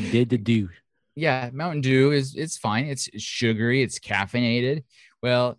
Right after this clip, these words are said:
Speaker 2: uh, the biggest trend right now is these kind of caffeinated alcoholic drinks. You know, the, the most famous one is Four Loko. You probably heard of Four Loko.
Speaker 1: Yeah.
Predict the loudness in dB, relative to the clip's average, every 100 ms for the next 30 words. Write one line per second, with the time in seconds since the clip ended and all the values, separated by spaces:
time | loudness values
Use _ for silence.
0 | -6 -6 -6 -10 -10 -2 0 0 -4 -2
1 | 0 2 2 0 0 -2 -2 -2 -2 -4
2 | -4 -2 -4 -6 -6 -6 0 2 2 -2
3 | -6 _ _ _ -12 -4 -2 0 2 4
4 | 4 0 -6 -8 -6 -6 -4 -2 -4 -6
5 | -6 -6 -8 -6 -2 -2 -2 -4 0 2
6 | 4 2 0 0 2 2 0 -2 -2 -4
7 | -10 0 2 2 -2 -2 -2 -2 -6 -8
8 | -6 -4 -6 -6 -4 -4 -4 -4 -6 -6
9 | -10 -20 -20 -16 -16